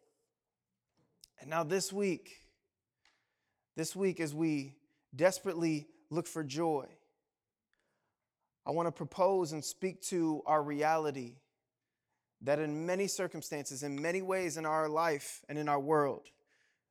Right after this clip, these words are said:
we have and we are actively running away from the light.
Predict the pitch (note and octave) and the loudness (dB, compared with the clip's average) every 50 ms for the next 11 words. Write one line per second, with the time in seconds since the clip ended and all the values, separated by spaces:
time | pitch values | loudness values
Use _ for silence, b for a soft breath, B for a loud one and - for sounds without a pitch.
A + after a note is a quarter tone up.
0 | _ _ - D3+ E3 D3+ - - F#3 F#3 F#3 F3+ E3 D#3 C3+ D3 C#3 C#3 D3+ D3+ | _ _ 0 2 2 2 4 4 6 8 8 8 8 6 4 0 -2 0 2 4
1 | C#3+ C#3+ G2 D3+ D#3+ D#3+ D#3+ - E3 C3+ C#3 C#3 C#3 C3 B2 B2 b b b b | 4 4 6 6 4 4 4 0 -8 -8 -6 -4 -4 -4 -4 -8 b b b b
2 | b C3+ C#3+ E3 F3 F3 F3 E3 D3 D3 D3 C#3 D#3 D#3+ E3 D3 - - D3+ C#3+ | b 0 0 2 2 2 0 0 0 0 0 2 2 2 2 0 -2 -6 -4 -4
3 | C#3 B2+ A#2 A2+ A2+ - _ _ _ _ _ _ _ _ _ _ _ _ _ _ | -2 -4 -4 -8 -12 -18 _ _ _ _ _ _ _ _ _ _ _ _ _ _
4 | A#2+ C3 C3+ C#3+ C#3 C3+ A2+ - - - | -2 0 2 2 2 2 0 -4 -10 -14